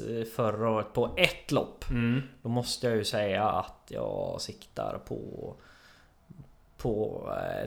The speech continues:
Speaker 1: topp fem i alla fall på hela.
Speaker 2: Du
Speaker 1: Men
Speaker 2: siktar på topp tre-placering, hör jag.
Speaker 1: Ja, det, ja, det, ja, det får vi säga då.
Speaker 2: <laughs>
Speaker 1: Ja, det får, vi får outa det nu. Vi får outa det nu då.
Speaker 2: Ja.
Speaker 1: Ja.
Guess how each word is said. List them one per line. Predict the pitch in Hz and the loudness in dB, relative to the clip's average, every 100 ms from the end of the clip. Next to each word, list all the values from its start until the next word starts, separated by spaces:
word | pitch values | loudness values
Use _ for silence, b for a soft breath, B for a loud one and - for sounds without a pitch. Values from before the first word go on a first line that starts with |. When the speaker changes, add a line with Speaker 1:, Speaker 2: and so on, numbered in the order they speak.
| - | -6
Speaker 1:
topp | 117 - | -6 -6
fem | - 120 104 117 | -2 0 2 2
i | 123 | 2
alla | 120 107 | 2 2
fall | - 98 | 2 -2
på | 98 98 | -2 -4
hela. | 110 113 104 98 B B B - | -2 0 0 -2 B B B -12
Speaker 2:
Du | 123 | -4
Speaker 1:
Men | 123 | 0
Speaker 2:
siktar | 127 131 131 127 | 4 4 4 4
på | 131 120 117 - - | 4 0 -2 -6 -2
topp | 156 - - - | -2 -2 -6 -8
tre-placering, | 170 143 107 - 117 151 120 104 - - - | 0 0 0 -4 -2 -2 -2 -4 -10 -18 -6
hör | 120 | -4
jag. | 101 104 - - - _ - - - _ _ _ _ _ - - | -4 -8 -18 -20 -20 _ -20 -20 -20 _ _ _ _ _ -18 -6
Speaker 1:
Ja, | - | -4
det, | 113 113 | 0 2
ja, | - 123 | 4 6
det, | 117 | 6
ja, | 117 120 113 - - | 4 2 2 0 -2
det | 123 | 0
får | 117 | 4
vi | 120 | 4
säga | 110 101 101 | 4 2 0
då. | - | 2
Speaker 2:
<laughs> | - - | 4 10
Speaker 1:
Ja, | 151 - B - | 10 8 B 6
det | 143 143 | 8 10
får, | 151 | 8
vi | 135 147 | 8 8
får | 147 147 | 12 12
outa | 147 120 | 10 8
det | 127 117 | 10 10
nu. | 113 117 110 107 101 B B B | 8 6 6 6 2 B B B
Vi | 123 120 | -2 -2
får | - 147 | 4 6
outa | 135 131 - 110 | 8 6 2 2
det | 101 | 4
nu | 104 87 131 | 2 0 4
då. | |
Speaker 2:
Ja. | 117 110 101 | 6 6 6
Speaker 1:
Ja. | 135 139 | 4 4